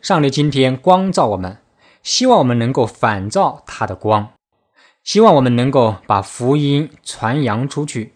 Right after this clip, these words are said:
让更多的人可以透过我们来认识到上帝的救恩。那么弟兄姊妹，我们能够反照上帝的光吗？我们是否像这一个黑暗的物质一样，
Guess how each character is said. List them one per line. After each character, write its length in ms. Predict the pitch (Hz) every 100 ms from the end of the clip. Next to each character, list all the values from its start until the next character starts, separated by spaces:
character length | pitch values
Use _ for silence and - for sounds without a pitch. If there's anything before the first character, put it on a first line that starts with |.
| _ _ _
让 180 | 190 165
更 340 | 160 262 202
多 120 | 143 175
的 80 |
人 300 | 127 104 101 -
可 100 | -
以 60 | 127
透 240 | 120 233
过 160 | 165 147
我 200 | 101 98
们 280 | 98 95 - _
来 220 | 104 107
认 300 | 123 214 156
识 120 | 120
到 300 | 101 98 104 -
上 380 | - 147 107
帝 80 | 101
的 80 | 90
救 220 | 90 101
恩。 240 | 104 95 113 _ _ _ _ _ _ _ _ _ _ _ _
那 100 | 139
么 240 | 139 131 120 -
弟 80 |
兄 80 | 120
姊 80 | 117
妹， 360 | 110 104 95 - _ _
我 80 | -
们 220 | 131 123
能 200 | 123 139
够 200 | 180 190
反 400 | 117 - 107 98
照 320 | 104 127 107 -
上 460 | - 170 123 101
帝 80 | 101
的 100 | 95
光 260 | 87 107 104
吗？ 280 | 104 107 113 _ _ _ _ _ _ _ _ _ _ _ _ _ _
我 80 | -
们 100 | 147
是 200 | - 247
否 300 | 165 113 113 -
像 320 | 208 156 131
这 120 | 135
一 100 | 120
个 200 | 117 107
黑 260 | - - 196
暗 180 | 175
的 120 | 110 113
物 220 | 185 123
质 200 | - 104
一 140 | 95
样， 220 | 95 101